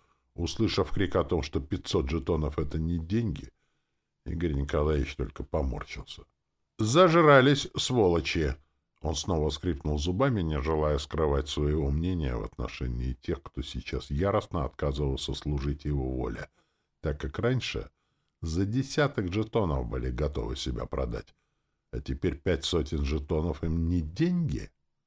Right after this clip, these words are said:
Точно зажрались. Его возмущение было вполне понятным. Люди в последнее время действительно избаловались.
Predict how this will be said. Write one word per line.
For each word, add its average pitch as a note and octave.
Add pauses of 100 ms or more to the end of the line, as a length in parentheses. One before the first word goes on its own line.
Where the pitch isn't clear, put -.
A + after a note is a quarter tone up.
(140)
Точно F2
зажрались. C2+ (640)
Его C#3+
возмущение D3+
было G#2+
вполне G2
понятным. D2 (140)
Люди B2
в -
последнее C#2
время C2 (140)
действительно D#2
избаловались. A#1+